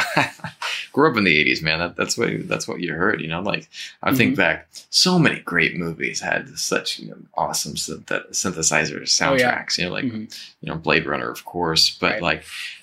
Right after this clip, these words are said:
Speaker 1: there were others too that were just, it was all over. It just, it, it was in all, all aspects of eighties. It was,
Speaker 2: Mm-hmm.
Speaker 1: uh, another one was, uh, RoboCop had a
Speaker 2: Yes.
Speaker 1: ton of,
Speaker 2: Mm-hmm.
Speaker 1: had a ton in there. And, um, yeah, man,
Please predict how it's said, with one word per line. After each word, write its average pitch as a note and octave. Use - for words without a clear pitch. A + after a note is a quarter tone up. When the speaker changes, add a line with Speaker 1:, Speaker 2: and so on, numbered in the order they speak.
Speaker 1:
there C3
were A#2+
others A#2
too -
that D2
were F#2
just, G#2
it C3
was D3
all C#3
over. -
It G#2
just, -
it, -
it E2
was -
in F#2+
all, A#2
all G2+
aspects -
of D#2+
eighties. D#2
It -
was, -
Speaker 2:
Mm-hmm. -
Speaker 1:
uh, E2+
another G#2
one -
was, -
uh, -
RoboCop -
had F#2
a D#3
Speaker 2:
Yes. C3+
Speaker 1:
ton A#2
of, -
Speaker 2:
Mm-hmm. B2+
Speaker 1:
had F#2
a F#2
ton F#2
in D#2+
there. E2
And, E2+
um, E2
yeah, B2
man, -